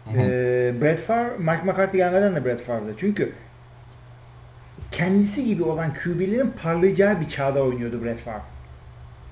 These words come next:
Speaker 2: Aynı şekilde Mike McCarthy ile oynadığı sezonda o kadar tutunamadı. Gittiği yerlerde de ancak işte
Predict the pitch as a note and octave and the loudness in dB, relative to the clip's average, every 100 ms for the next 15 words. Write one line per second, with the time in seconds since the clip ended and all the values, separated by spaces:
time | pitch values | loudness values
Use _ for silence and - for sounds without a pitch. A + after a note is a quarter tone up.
0 | - - G3+ G#3 - C3+ E3 A3 E3+ E3 | -12 2 4 4 0 -4 -2 0 0 0
1 | F#3 F#3 F3 D3+ D3 D3 - - - - | -4 -2 -4 -2 -4 -4 -6 -16 -16 -4
2 | D#3 D#3+ D#3+ E3+ C#3+ C3 C#3 C#3+ C#3+ C#3+ | 2 2 2 0 2 0 0 -2 2 0
3 | B2 D#3+ E3 D3+ F3+ G3 F#3+ - F#3 D#3+ | 0 -6 -4 -2 -2 -2 -6 -2 2 2
4 | D3+ D#3+ G3+ B3 B3 - - - - - | 2 0 6 4 4 -6 -18 -20 -20 -8
5 | G3+ G3 F3+ A3 F#3 G3+ | 2 4 4 2 2 0